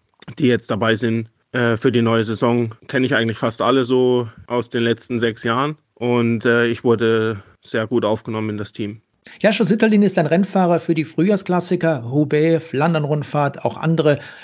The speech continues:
Speaker 2: Omloped Newsblatt zum Beispiel, das sind alles seine Rennen. Und wie geht's denn los in der ersten Saisonhälfte im neuen Trikot von Sunweb?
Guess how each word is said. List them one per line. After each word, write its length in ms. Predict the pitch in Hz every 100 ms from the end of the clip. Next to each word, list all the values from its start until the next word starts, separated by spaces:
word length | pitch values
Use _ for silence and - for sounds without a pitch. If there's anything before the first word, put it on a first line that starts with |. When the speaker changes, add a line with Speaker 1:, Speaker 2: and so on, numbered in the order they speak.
| -
Speaker 2:
Omloped 440 | 143 151 151 147 135
Newsblatt 520 | 160 156 160 143 -
zum 100 | 139
Beispiel, 340 | 135 127 127
das 280 | 117 147 -
sind 160 | 147 -
alles 340 | 139 160 156
seine 360 | 143 135 139 123
Rennen. 260 | 127 156 139 - - -
Und 300 | 156 151 - -
wie 120 | 147
geht's 220 | 165 165
denn 140 | - 139
los 420 | 175 247 143 - _
in 180 | - 147
der 160 | 143 131
ersten 320 | 139 139 143
Saisonhälfte 680 | 135 131 143 135 139 - 123 -
im 180 | 170 147
neuen 360 | 143 147 156
Trikot 360 | - 135 - 139
von 240 | 131 135
Sunweb? 540 | 117 127 135 123 113